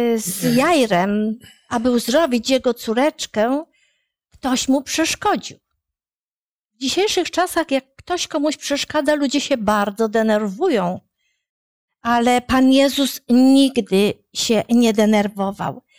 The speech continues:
Gdy patrzymy na służbę Jezusa, zauważamy, że niektórym potrzebom ludzi wychodził On naprzeciw właśnie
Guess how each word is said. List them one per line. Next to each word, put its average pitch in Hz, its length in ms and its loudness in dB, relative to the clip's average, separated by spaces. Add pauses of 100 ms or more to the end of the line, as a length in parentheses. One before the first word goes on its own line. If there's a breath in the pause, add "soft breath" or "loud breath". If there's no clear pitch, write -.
(160 soft breath)
Gdy 277 160 -2
patrzymy 339 540 0
na 320 140 0
służbę 311 480 0
Jezusa, 285 800 0 (380 loud breath)
zauważamy, 262 800 2
że 262 140 2
niektórym 262 540 0
potrzebom 247 540 0
ludzi 240 260 0
wychodził 240 580 0
On 240 200 2
naprzeciw 254 500 -2
właśnie 214 560 0